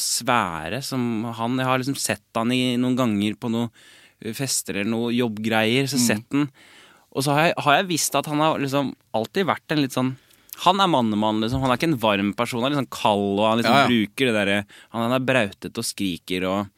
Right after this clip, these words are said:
Speaker 1: så jeg har liksom valgt sånn aktivt å ikke snakke med han, for at han har alltid vært sånn kjempestor helt for meg.
Speaker 2: Ja, for du vil ikke ødelegge det med å snakke med
Speaker 1: Jeg vil ikke ødelegge det.
Speaker 2: Nei.
Speaker 1: Samme som jeg vil ikke se Tom Waits live.
Speaker 2: Nei.
Speaker 1: Fordi at jeg vil ikke ødelegge det.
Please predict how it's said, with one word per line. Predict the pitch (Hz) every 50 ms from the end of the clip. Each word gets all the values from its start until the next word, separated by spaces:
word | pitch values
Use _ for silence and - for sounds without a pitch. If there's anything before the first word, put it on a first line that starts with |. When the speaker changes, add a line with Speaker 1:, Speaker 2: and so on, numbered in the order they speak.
| _ _ _ _ _ _ _ - - - - _ _
Speaker 1:
så | - -
jeg | 139
har | 139
liksom | 135 147 135 113
valgt | 117 104 110 123 - -
sånn | 123 113 -
aktivt | - - - - 104 101 110
å | 120
ikke | - 104 101
snakke | - 127 113 - - 104
med | 120 151
han, | 160 135
for | 131 117
at | -
han | 120 117 110
har | 113 110
alltid | 104 - - 110
vært | 107 -
sånn | - 117 -
kjempestor | - - 135 113 95 92 - - 95 95 110 107
helt | 104 92 90 - -
for | 139 143
meg. | 139 160 139 - _ _ _ _ 120
Speaker 2:
Ja, | 127 131 131
for | 127 - 131
du | 123 120
vil | 110 104
ikke | 95 117 107
ødelegge | 107 101 87 82 78 76 80 90 117
det | 113 - -
med | 104 101
å | -
snakke | - 101 - - 92
med | 87 123
Speaker 1:
Jeg | 120 -
vil | -
ikke | _ - 151 147 123
ødelegge | 107 98 95 104 123
det. | 156 151
Speaker 2:
Nei. | 107 101 104 117
Speaker 1:
Samme | - - 143 120 110
som | 113 123
jeg | 127 127 117
vil | 113 101 95 92 92 101
ikke | - - -
se | - - 98 98 98
Tom | - 113 110 104 101
Waits | 101 131 - - - -
live. | 110 113 123 147 139 127 113 _ _ _ _ -
Speaker 2:
Nei. | 127 131 127 - _ _
Speaker 1:
Fordi | - - 135 127 120
at | - - - - - - _ _ _ _ _ _ _ _ _ _ -
jeg | 123 117
vil | 120 -
ikke | - - 139
ødelegge | 117 107 95 82 82 85 87 87 87 101 123
det. | 165